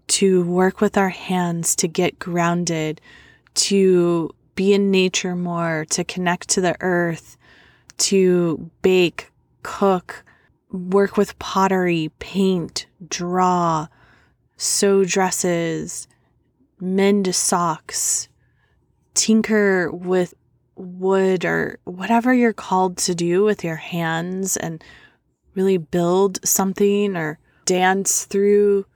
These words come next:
the challenges of your life, using whatever obstacles are perceived to be there as opportunities to create more art and beauty in the world.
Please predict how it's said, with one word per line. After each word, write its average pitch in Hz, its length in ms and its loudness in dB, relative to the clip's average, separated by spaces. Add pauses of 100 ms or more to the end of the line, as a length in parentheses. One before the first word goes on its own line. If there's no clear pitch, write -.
(120)
the 190 120 0
challenges 202 800 0
of 190 120 0
your 185 200 -2
life, 170 580 -4 (680)
using 226 720 4
whatever 185 920 0
obstacles 170 720 -4 (220)
are 170 240 -4 (260)
perceived 185 540 -4
to 185 100 2
be 180 160 2
there 226 380 2 (160)
as 175 320 0
opportunities 202 960 0
to - 120 -2
create 165 520 -4
more 165 320 -6
art 156 320 -6
and 170 180 -2
beauty 165 400 -4
in 170 140 -4
the 160 100 -6
world. 156 480 -6